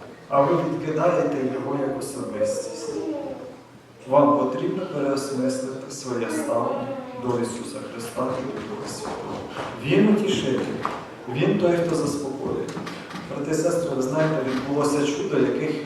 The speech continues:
ну, подібних цьому я раніше не зустрічав. Вона попросила нашу літературу. Зазвичай ці люди літератури інших, е, віруючих не приймають. Е,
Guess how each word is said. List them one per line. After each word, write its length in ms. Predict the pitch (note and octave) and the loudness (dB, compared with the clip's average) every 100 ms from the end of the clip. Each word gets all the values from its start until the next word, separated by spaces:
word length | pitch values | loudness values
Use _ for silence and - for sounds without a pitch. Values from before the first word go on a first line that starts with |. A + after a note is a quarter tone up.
| D3 | -4
ну, 180 | C#3 C3 | -2 -2
подібних 420 | C3+ C#3 D#3 C3+ C3 | -2 0 0 0 -2
цьому 260 | C#3+ D3 D3+ | -2 0 4
я 100 | C3+ | 6
раніше 420 | C3 B2+ B2+ B2+ B2+ | 6 4 0 0 0
не 140 | C3 B2+ | 4 4
зустрічав. 720 | - - - - - - - - - - - - - - A#2 | 2 -2 -4 -6 -4 -2 -2 -4 -8 -12 -14 -18 -12 -10 -2
Вона 180 | B2+ C3 | 2 4
попросила 680 | C3 C3 B2+ - D3 C#3+ | 4 0 -4 -2 0 2
нашу 180 | A#2 A2+ | 2 0
літературу. 720 | A#2 A#2 A#2 - G#2+ G#2+ - - - - - - - - - - - - - - - - - - - - - - - | -2 -4 -6 -8 -8 -8 -10 -12 -10 -8 -8 -10 -14 -18 -20 -20 -20 -20 -20 -20 -20 -18 -20 -20 -20 -20 -20 -18 -14
Зазвичай 640 | - C3 - F3 - C#3+ | -6 -4 0 0 0 -2
ці 120 | A#2+ B2 | -2 -2
люди 320 | A#2 C3 - B2+ - - - B2 | -2 -2 -2 -6 -8 -12 -12 -10
літератури 600 | - A2+ A#2 C#3 C#3 C3+ - - - - - - C3+ | -8 -6 -6 -6 -4 -2 -4 -6 -10 -12 -4 -2 0
інших, 340 | C3 - - - - - - | 0 -2 -4 -6 -8 -8 -4
е, 60 | - - - - - - | -4 -4 -8 -10 -12 -4
віруючих 440 | D#3+ D#3 - - A#3 - | 0 0 0 -2 -4 -4
не 200 | - C3 | 0 0
приймають. 640 | - - - - - - - - - - - - - - - - - - A#2 | 0 -2 -4 -4 -4 -8 -12 -14 -16 -16 -16 -16 -16 -14 -14 -14 -12 -10 -6
Е, 220 | B2+ B2 | -2 0